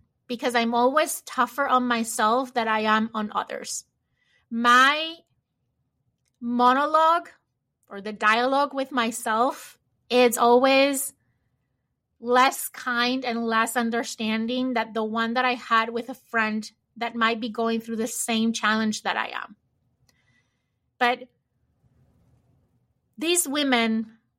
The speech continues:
by practicing self-care, they cultivate resilience, self-worth, and inner peace. And this one, as I said, is one that as I was putting my thoughts together for today, and I went and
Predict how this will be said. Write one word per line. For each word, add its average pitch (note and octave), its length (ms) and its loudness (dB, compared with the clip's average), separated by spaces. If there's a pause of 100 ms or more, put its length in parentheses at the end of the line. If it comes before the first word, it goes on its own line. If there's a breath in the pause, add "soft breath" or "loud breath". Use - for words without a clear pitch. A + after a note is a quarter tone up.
(300)
by A#3+ 200 -2
practicing C4+ 800 -2
self-care, A#3+ 640 -2
they A3+ 100 0
cultivate A#3 960 2
resilience, D4+ 960 0 (140)
self-worth, D#4 1200 -2
and A3+ 260 -4
inner A3 300 -2
peace. - 600 -6 (2000 soft breath)
And A#3+ 440 0
this C4+ 240 -2
one, C#4+ 520 2
as G#3+ 160 -6
I A#3 100 -2
said, A3+ 360 -4
is G#3+ 180 -6
one B3 320 2
that A#3 100 -2
as G#3+ 220 -2
I A3+ 100 -2
was A3 400 -4 (920)
putting F4 300 -6
my G4+ 140 4
thoughts - 480 0
together G#3 520 -4
for G#3 280 -10
today, G#3+ 800 -4
and G3+ 260 -8
I G#3 160 -6
went B3 320 0
and A3 260 -2